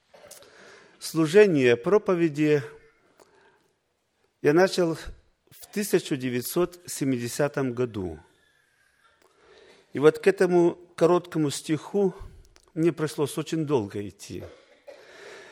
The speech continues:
Сегодня я первый раз в жизни говорю проповедь на этот стих. Радость приходилось переживать не раз, но мне всегда было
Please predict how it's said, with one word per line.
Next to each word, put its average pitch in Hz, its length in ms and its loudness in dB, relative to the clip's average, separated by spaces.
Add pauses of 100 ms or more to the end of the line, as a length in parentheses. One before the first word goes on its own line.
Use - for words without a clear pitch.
(140)
Сегодня 170 540 2
я 147 80 4
первый 202 520 0
раз 175 200 2
в 123 100 -6
жизни 107 580 -4 (280)
говорю 113 580 -2 (880)
проповедь 147 580 -4 (240)
на 107 300 -4
этот 113 300 -6
стих. - 760 -18 (1600)
Радость 180 800 6 (1160)
приходилось 196 560 4
переживать 180 640 0
не 165 140 0
раз, 104 480 -6 (1000)
но 123 160 -2
мне 170 240 4
всегда 196 400 -2
было 190 340 2